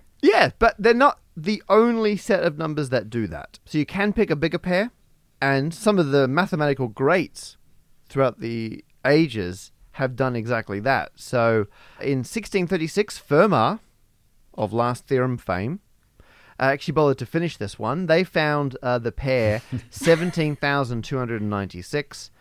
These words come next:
Speaker 1: which, uh, pairs up with eighteen thousand four hundred and sixteen, which is quite nice.
Speaker 2: Wow.
Speaker 1: And, uh, Descartes,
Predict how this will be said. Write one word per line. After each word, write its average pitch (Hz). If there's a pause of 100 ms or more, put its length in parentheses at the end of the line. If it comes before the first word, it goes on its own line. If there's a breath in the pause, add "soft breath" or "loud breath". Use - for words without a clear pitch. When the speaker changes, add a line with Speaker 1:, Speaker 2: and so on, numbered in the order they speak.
(480)
Speaker 1:
which, -
uh, 110
pairs 135
up 110
with 110
eighteen 127
thousand 110
four 110
hundred 101
and 85
sixteen, 131
which 170
is 95
quite 92
nice. 101 (160)
Speaker 2:
Wow. 82
Speaker 1:
And, 131
uh, 147
Descartes, 165